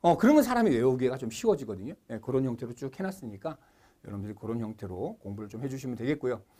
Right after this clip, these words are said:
그럼 방법은 어떻게 하느냐? 지금 여러분들 지금 준비하는 과정이거든요, 기본.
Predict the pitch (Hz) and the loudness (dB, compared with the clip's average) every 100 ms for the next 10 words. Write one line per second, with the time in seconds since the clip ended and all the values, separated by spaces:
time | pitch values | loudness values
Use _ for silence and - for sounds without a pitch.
0 | _ _ _ _ - 226 190 214 349 190 | _ _ _ _ -2 4 6 8 8 6
1 | 208 190 143 147 101 _ _ _ _ - | 4 2 2 -2 -4 _ _ _ _ 2
2 | 202 330 247 226 233 226 220 - 180 220 | 6 10 12 12 8 2 -2 2 4 8
3 | 302 330 320 240 170 143 127 113 147 160 | 10 10 10 8 8 6 4 0 -2 0
4 | 147 165 - | 4 4 2